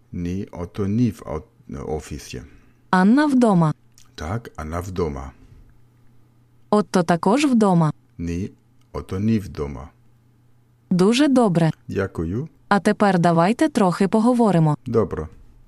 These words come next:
Speaker 2: Я буду ставити питання, а ви просто відповідайте.
Speaker 1: Так.
Speaker 2: Вітаю, як справи?
Speaker 1: Так, добре, дякую.
Speaker 2: Я також добре, дякую.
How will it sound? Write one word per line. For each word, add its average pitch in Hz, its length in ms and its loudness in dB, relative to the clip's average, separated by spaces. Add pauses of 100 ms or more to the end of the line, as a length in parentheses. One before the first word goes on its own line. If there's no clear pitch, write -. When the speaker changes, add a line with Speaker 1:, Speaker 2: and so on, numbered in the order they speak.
Speaker 2:
Я 208 180 4
буду 208 260 4
ставити 180 480 2
питання, 185 600 2
а 220 100 2
ви 196 200 2
просто 220 380 0
відповідайте. 165 840 2 (220)
Speaker 1:
Так. - 260 -8 (520)
Speaker 2:
Вітаю, 196 580 2
як 262 220 2
справи? 165 540 2 (520)
Speaker 1:
Так, 113 320 -4 (220)
добре, 85 500 -4 (220)
дякую. 90 580 -4 (600)
Speaker 2:
Я 202 200 2
також 190 400 2
добре, 180 440 2
дякую. 214 600 2